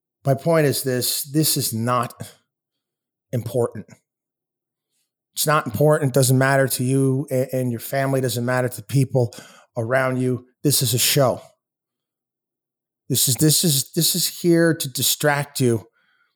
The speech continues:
from what's really happening around you. And again, you know, you see how pathetic,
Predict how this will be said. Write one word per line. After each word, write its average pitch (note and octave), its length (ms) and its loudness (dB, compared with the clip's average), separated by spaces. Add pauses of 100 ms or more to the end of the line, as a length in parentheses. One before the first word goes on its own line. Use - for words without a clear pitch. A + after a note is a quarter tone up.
(260)
from C3 180 0
what's B2+ 240 0
really C#3 420 0
happening B2 800 -2 (580)
around B2+ 460 2
you. F#2 140 -10 (1400)
And C3 720 0
again, C3+ 440 0 (200)
you A2+ 140 0
know, A#2+ 220 4
you B2 260 0
see C#3+ 220 2
how C3 120 4
pathetic, - 800 -2